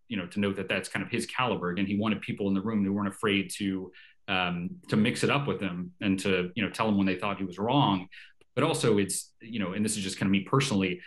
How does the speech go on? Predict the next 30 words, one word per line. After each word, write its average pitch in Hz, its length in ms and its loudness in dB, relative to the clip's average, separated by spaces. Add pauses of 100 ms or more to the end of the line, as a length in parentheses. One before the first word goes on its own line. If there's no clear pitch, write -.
(100)
when 98 100 -2
people 117 180 2
say, 95 200 0
"Oh, 110 280 2
you 110 180 4
work 113 180 0
for 104 100 -8
Comey," 104 580 0 (300)
it, - 260 -10 (160)
it's - 140 -4
not 147 160 4
a - 60 -6
political 117 600 4
thing. 90 180 -4
There's 95 220 -2
not 120 160 0
a - 40 -10
political 104 340 0
appointee. 98 520 2
In 92 80 0
fact, 113 260 -2
in 101 80 0
the 98 100 2
F 98 120 -6
B 104 120 0
I, 113 200 2
one, 101 420 -2
you 98 100 -6
know, 87 80 -8
it, 110 180 -10